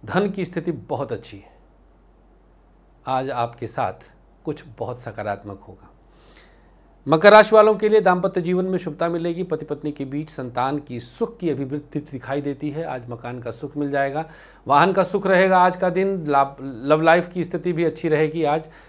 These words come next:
शादी की चर्चा जरूर कर सकते हैं और यही आपके लिए सबसे बड़ा सकारात्मक पॉइंट होगा। स्वास्थ्य बेहतरीन है, परेशानियों का अंत हो रहा है,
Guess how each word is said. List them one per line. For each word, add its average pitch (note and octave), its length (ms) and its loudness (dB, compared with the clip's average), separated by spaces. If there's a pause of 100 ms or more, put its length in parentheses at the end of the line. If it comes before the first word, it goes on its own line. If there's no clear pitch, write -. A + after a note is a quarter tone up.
(100)
शादी C3 320 2
की D3+ 160 -8
चर्चा B2 440 -2
जरूर C3+ 400 0
कर F3 140 2
सकते D#3 340 -4
हैं D#3+ 60 -4
और D#3+ 140 -2
यही C3 240 -2
आपके C3 300 0
लिए C3+ 160 -4
सबसे E3+ 360 -8
बड़ा B2 220 -2
सकारात्मक B2 840 -6 (400)
पॉइंट A2 300 -4
होगा। F2 260 -12 (760)
स्वास्थ्य B2+ 480 -2
बेहतरीन C3 520 -4
है, F3 140 -10
परेशानियों B2 560 -10
का A#2+ 120 -12
अंत C#3 260 -8
हो D3 120 -2
रहा D3 220 -2
है, F3+ 160 -10